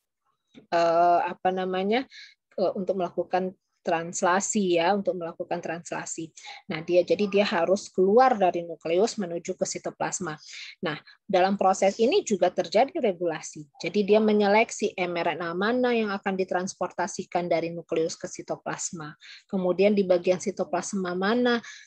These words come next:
M R N A ini akan ditempatkan. Nah, ini adalah regulasi transport dan lokalisasi M R N A. Ya, jadi ada beberapa proses regulasi, eh,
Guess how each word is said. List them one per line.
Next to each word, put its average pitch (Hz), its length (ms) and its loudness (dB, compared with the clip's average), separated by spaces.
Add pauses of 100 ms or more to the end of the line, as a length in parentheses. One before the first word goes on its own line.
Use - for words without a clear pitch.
(120)
M 185 160 0
R 175 240 -2
N 170 80 -10
A 170 80 -4
ini 180 320 -2
akan 180 320 -6
ditempatkan. 165 880 -6
Nah, 156 80 -2
ini 240 160 4
adalah 220 400 6 (240)
regulasi 196 640 0
transport 196 640 -4
dan 175 160 0
lokalisasi 170 880 -4
M 160 80 -12
R 151 160 -8
N 147 160 -12
A. 135 160 -14 (960)
Ya, 202 160 0
jadi 247 480 0
ada 311 160 4 (960)
beberapa 190 560 2
proses - 720 0
regulasi, 180 640 -2
eh, 165 400 -2